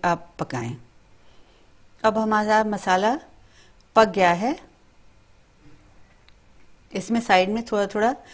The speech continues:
आप देख रहे होंगे कि तेल भी रिलीज होने लगा है। अब इसमें मैंने वन फोर्थ कप दूध डाला है। आप चाहें तो दूध की जगह क्रीम डाल सकते हैं,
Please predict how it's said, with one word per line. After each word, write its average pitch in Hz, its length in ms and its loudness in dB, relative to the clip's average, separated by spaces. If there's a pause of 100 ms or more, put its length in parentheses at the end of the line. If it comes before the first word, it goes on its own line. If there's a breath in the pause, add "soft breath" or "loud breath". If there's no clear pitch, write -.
(200 loud breath)
आप 196 100 0
देख 202 280 -2
रहे 220 80 -2
होंगे 233 200 -2
कि 285 120 0
तेल 202 300 2
भी 196 120 0
रिलीज 156 340 0
होने 143 200 0
लगा 139 240 -6
है। 139 160 -10 (520 soft breath)
अब 220 180 2
इसमें 269 280 0
मैंने 262 380 2
वन 226 280 2
फोर्थ 247 320 2
कप 262 180 4
दूध 196 280 0
डाला 123 280 4
है। 143 200 -10 (480 soft breath)
आप 226 280 6
चाहें 262 280 2
तो 277 140 2
दूध 220 240 -2
की 240 140 -4
जगह 240 240 2 (100)
क्रीम 208 260 2
डाल 143 220 2
सकते - 300 -8
हैं, 160 200 -2